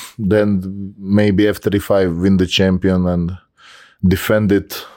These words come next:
a lot of times, then we can get in a talk like who is the best Croatian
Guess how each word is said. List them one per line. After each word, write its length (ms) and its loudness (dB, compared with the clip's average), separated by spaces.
a 60 0
lot 220 2
of 140 -4
times, 340 2
then 420 -2
we 160 -2
can 220 0
get 240 0
in 80 2
a 60 0
talk 320 0
like 220 0
who 120 2
is 100 -2
the 80 -6
best 360 -2
Croatian 640 -4